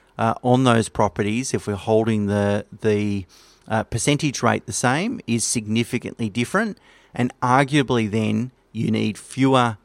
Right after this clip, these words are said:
actual investment property assets in order to, uh, build a, a portfolio that's gonna help you fund retirement. The second point I wanted to make is that if you're going to obsess about any one factor as an investor,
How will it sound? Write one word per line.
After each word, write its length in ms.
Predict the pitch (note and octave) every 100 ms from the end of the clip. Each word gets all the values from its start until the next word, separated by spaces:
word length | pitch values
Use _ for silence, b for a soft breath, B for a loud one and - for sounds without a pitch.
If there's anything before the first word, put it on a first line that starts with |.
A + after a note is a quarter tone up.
| _ -
actual 400 | A#2+ - A#2+ G#2
investment 560 | A#2+ A2 A2+ A2+ A#2 -
property 380 | A2 G2+ G2+ -
assets 680 | G#2 A2+ A#2 D3+ - - - b b b
in 160 | A#2+
order 340 | A2+ A2+ A#2 A2
to, 640 | - A2+ G#2+ G#2 G2+ -
uh, 240 | A#2 G#2+ G#2
build 420 | G#2 A2+ A2 G2+
a, 360 | G#2+ G#2 G#2 -
a 80 | A2
portfolio 760 | - A#2+ - A2 A2+ G#2 G#2 G2+
that's 200 | G2+ -
gonna 200 | G2+ F#2
help 200 | F#2+ G2+
you 100 | G2
fund 280 | G2+ G2
retirement. 720 | F#2+ F2+ G#2+ G#2 F#2+ F#2 - - _ b b b
The 60 | D3
second 360 | E3 D#3+ D#3+
point 260 | - D#3 -
I 80 | C3
wanted 340 | C3+ C#3 C#3
to 100 | -
make 420 | B2+ C3 C#3 - -
is 240 | C3 B2+
that 120 | C3+ A#2+
if 200 | A#2+ B2+
you're 120 | B2+
going 380 | C3+ B2+ C3+ C#3+
to 140 | C#3
obsess 460 | A#2 - B2 A#2 A#2+
about 300 | A2 G#2+ G#2
any 300 | B2 B2 B2
one 320 | A#2 A2+ A2
factor 420 | G#2+ A#2+ A2 A#2+ A2+
as 160 | A2
an 80 | A2
investor, 640 | G#2+ A#2 A#2 - C3 C3